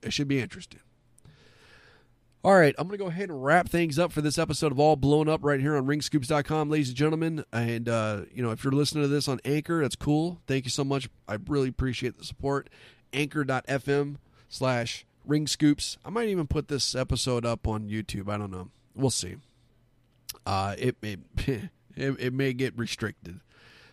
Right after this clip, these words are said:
because of the language used, right? So maybe not. Anyway, anchor dot F M slash ringscoops, Instagram, Twitter at ringscoops, facebook dot com slash ringscoops, pro wrestling tees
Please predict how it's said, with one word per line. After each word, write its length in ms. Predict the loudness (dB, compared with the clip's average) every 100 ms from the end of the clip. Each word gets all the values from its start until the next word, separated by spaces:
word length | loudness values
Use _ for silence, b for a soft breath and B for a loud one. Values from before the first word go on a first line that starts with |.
| -6
because 280 | 0 2
of 40 | 2
the 60 |
language 580 | 2 2 0 -6 -12 -14
used, 340 | -14 -16 -16 -8
right? 240 | -6 -6 _ _ _ _ _
So 180 | -16 -8
maybe 240 | -4 -4
not. 220 | -6 -14 -20 _ _ b b b b
Anyway, 320 | -2 -2 -2 -4
anchor 240 | -6 -4
dot 220 | 0 0 -2 _ _
F 220 | 0 2 0
M 220 | 0 -2
slash 380 | -2 0 0 0
ringscoops, 720 | 0 0 0 0 0 -4 -6 -16 -20 _ _ -2
Instagram, 680 | 0 0 2 4 4 0
Twitter 400 | 0 4 4 4 0 -2
at 200 | 0 0
ringscoops, 840 | 0 0 0 2 4 4 0 -6 -8 b b b -4
facebook 320 | 2 2 2
dot 200 | 0 -2
com 240 | -2 -4 -2
slash 300 | -2 -2 -2
ringscoops, 680 | -6 -6 -4 -4 -4 -10 -14 _ _
pro 140 | 4 6
wrestling 380 | 6 4 -2
tees 440 | -4 -4 -2 -4